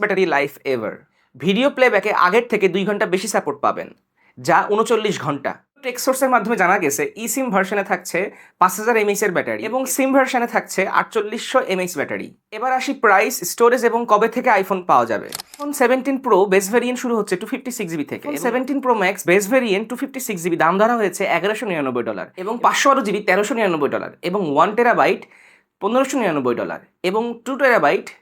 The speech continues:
উনিশশো নিরানব্বই ডলার। প্রি অর্ডার শুরু হবে বারো সেপ্টেম্বর থেকে এবং শিপমেন্ট যাবে উনিশ সেপ্টেম্বর থেকে। তো এই হলো নতুন iPhone সেভেনটিন সিরিজ, অ্যালুমিনিয়াম বডি, সুপার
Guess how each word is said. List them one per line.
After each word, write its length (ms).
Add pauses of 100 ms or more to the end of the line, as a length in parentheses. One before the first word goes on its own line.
(280)
উনিশশো 420
নিরানব্বই 420
ডলার। 200 (580)
প্রি 200
অর্ডার 220
শুরু 160
হবে 180
বারো 200
সেপ্টেম্বর 320 (100)
থেকে 160 (120)
এবং 100 (100)
শিপমেন্ট 360
যাবে 180 (120)
উনিশ 240
সেপ্টেম্বর 360 (100)
থেকে। 180 (360)
তো 60 (160)
এই 120
হলো 200
নতুন 160 (140)
iPhone 260
সেভেনটিন 440
সিরিজ, 300
অ্যালুমিনিয়াম 500 (100)
বডি, 240 (640)
সুপার 240